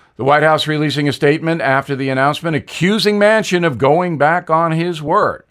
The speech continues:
The proposal allocated about two trillion dollars plus for progressive priorities like the Green New Deal and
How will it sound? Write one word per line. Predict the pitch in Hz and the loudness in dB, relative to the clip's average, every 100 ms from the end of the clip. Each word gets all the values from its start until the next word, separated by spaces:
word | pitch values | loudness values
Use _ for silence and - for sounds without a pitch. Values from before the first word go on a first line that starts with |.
| _ _ _ _ _ _ | _ _ _ _ _ _
The | 120 | -6
proposal | 117 98 165 180 143 160 | -6 0 2 2 2 2
allocated | 156 175 180 170 160 160 | 4 4 2 2 0 2
about | 147 147 143 - - | 4 4 4 0 -12
two | - 208 214 208 170 | -2 0 0 -2 -6
trillion | - - 202 190 180 170 | -8 0 2 2 2 0
dollars | 170 180 160 139 107 | 4 4 4 0 -4
plus | - 196 226 95 - - - _ _ _ | -8 2 4 4 -2 -8 -14 _ _ _
for | - 160 160 | 0 4 4
progressive | 160 151 151 131 143 180 185 180 175 147 | 2 2 4 4 4 2 2 -2 -4 -4
priorities | 139 127 127 175 185 185 180 165 - _ - _ _ - | 0 2 4 4 4 4 2 0 -8 _ -20 _ _ -2
like | 127 120 | 0 0
the | 117 | -4
Green | 139 151 | -2 0
New | 147 143 | 0 0
Deal | 120 143 156 151 156 | 0 0 2 2 0
and | 131 131 135 131 | -4 -4 -4 -6